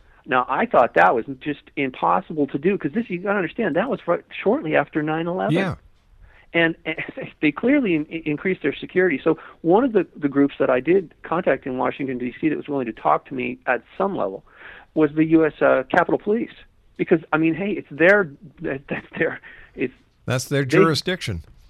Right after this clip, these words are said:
Speaker 1: Yeah, they should be. Yeah, they should be on top of it.
Speaker 2: Exactly.
Speaker 1: Anybody, I, besides, I, I, I didn't wanna make them look bad. It's not their fault that this is going on, you know.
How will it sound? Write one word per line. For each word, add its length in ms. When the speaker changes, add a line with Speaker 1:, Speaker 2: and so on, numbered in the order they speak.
Speaker 1:
Yeah, 220
they 220
should 360
be. 380
Yeah, 320
they 140
should 160
be 80
on 80
top 240
of 80
it. 40
Speaker 2:
Exactly. 300
Speaker 1:
Anybody, 160
I, 140
besides, 340
I, 220
I, 160
I 60
didn't 180
wanna 140
make 160
them 180
look 180
bad. 300
It's 160
not 140
their 120
fault 380
that 140
this 160
is 100
going 260
on, 280
you 80
know. 180